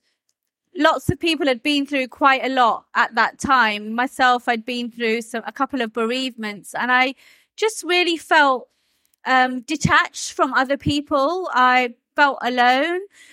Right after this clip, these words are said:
So, um, using the profits from my granola business, I set up a women's wellness walk with a local cafe. And the reason why I chose a cafe was something that David knows more about, which he'll talk about.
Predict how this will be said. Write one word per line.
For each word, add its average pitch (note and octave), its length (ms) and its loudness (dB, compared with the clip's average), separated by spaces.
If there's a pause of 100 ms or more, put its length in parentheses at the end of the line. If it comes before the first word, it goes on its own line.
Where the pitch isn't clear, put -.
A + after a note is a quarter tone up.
(120)
So, D4 640 2
um, C#4 380 2
using E4+ 400 0
the D#4+ 80 -2
profits D#4+ 520 -2
from C#4 140 -4
my C4 180 2
granola C4+ 840 0
business, G#3+ 640 -6
I A#3+ 160 0
set C4+ 180 -2
up C4 160 0
a C#4+ 60 -4
women's C#4+ 400 -4
wellness D4+ 440 0
walk F4 360 -2
with C4+ 140 -4
a C4+ 60 -2
local C4+ 400 -2
cafe. D#4 560 -2 (720)
And C#4+ 340 2
the D4 60 -4
reason F#4 300 -2
why E4+ 180 4
I D#4 80 0
chose C#4+ 360 -2
a C#4+ 60 -4
cafe C4+ 640 0
was A#3+ 400 -6 (300)
something E4 260 -2
that C#4+ 200 0
David E4+ 400 0
knows B3 320 -2
more B3 180 -4
about, A3 260 2
which A3+ 160 -8
he'll C#4 160 -4
talk E4+ 320 -8
about. G#3 400 -2